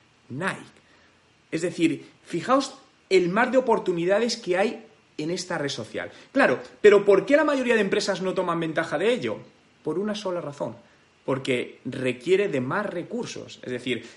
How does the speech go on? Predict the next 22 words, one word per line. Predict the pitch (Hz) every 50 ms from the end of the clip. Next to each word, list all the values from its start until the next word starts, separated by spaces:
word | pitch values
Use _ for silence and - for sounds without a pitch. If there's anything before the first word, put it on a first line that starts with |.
| - -
al | 131 131
final, | - 156 185 233 233 233 233 233 - - -
publicar | - 165 147 143 143 143 160 160
algo | 170 165 180 180
en | 170
Facebook | 175 180 175 175 185 220 240 233 - - _ _ -
es | 117 -
sencillo. | - 160 139 - - 127 180 185 175 113 - - - - _
Coges | - 104 - 101 101 -
una | 113 110 110
foto, | - 185 196 196 196 220 226 214 220
pones | - 123 120 117 113 110
dos | 117 120 117 - -
textos | 196 208 202 - - - 240 254 247 - - -
y | 240
lo | 233 240 233
publicas. | 226 208 175 185 220 - - - - - - _ _ _ _ _ _ _ _ _ _ _ _ _ _ _ _ _ _ _ _ -
Hacer | - 120 - 143 165
un | 196 190
vídeo | 170 190 190 143 120 104 101
para | - 104 104 104
YouTube | 104 117 113 135 156 202 214 -